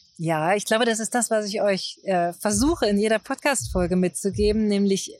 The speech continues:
tatsächlich, äh, wertschätzt das, was ihr habt und geht weiter, geht immer noch einen Schritt weiter zu eurer persönlichen Freiheit. Also,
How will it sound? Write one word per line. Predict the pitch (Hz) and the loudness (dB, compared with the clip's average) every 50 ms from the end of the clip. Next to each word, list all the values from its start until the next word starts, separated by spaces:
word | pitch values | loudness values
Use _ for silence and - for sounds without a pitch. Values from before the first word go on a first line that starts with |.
| - - | -8 -4
tatsächlich, | 196 202 - - 214 214 - - 214 208 196 - - - - - - - - _ _ _ - - - - - - | -4 -2 0 0 0 0 0 0 -2 -2 -2 -2 -6 -12 -16 -18 -18 -20 -20 _ _ _ -16 -16 -14 -14 -8 -4
äh, | - 185 180 175 - - _ _ _ | 0 0 0 0 -2 -6 _ _ _
wertschätzt | - 180 151 190 202 262 330 - - - 240 - - - | -6 -2 0 2 4 4 2 2 2 0 0 0 0 -2
das, | 214 202 - | -2 0 0
was | 220 208 - | 0 0 2
ihr | 208 208 202 185 175 | 2 2 0 0 0
habt | 175 175 185 220 254 - _ _ _ - | 0 0 0 0 -2 -2 _ _ _ -4
und | 165 220 220 220 220 220 226 220 220 202 - - - 190 190 - | 0 0 2 2 2 2 2 2 0 0 -2 -2 -4 -4 -4 -2
geht | 214 214 214 - 190 | 0 -2 0 0 2
weiter, | 196 190 196 226 233 - 175 165 | 2 4 4 4 4 2 0 0
geht | 160 175 - | 0 -2 -2
immer | - 240 277 277 | 0 0 0 0
noch | 254 220 | 0 0
einen | 226 214 | -2 -2
Schritt | - - 240 220 - | -2 -2 -2 -2 0
weiter | 190 190 185 190 202 208 - 202 190 185 180 - | 0 0 2 2 0 0 0 -2 -2 -2 -4 -4
zu | - - - 220 - | -6 -4 -4 -4 -4
eurer | 113 143 175 196 208 233 247 233 214 208 | -2 0 0 2 2 2 2 2 0 -2
persönlichen | - - 190 180 170 160 175 180 185 190 185 175 175 165 - - 170 | -2 0 -2 -2 0 0 0 0 2 0 0 0 -2 -4 -4 -8 -10
Freiheit. | - - - 180 170 170 165 156 151 147 139 143 - - - | -12 -8 -4 -2 0 0 0 0 -2 -4 -6 -6 -6 -4 -4
Also, | 160 156 - 175 170 170 165 165 | -4 -2 -2 -2 0 0 -2 -4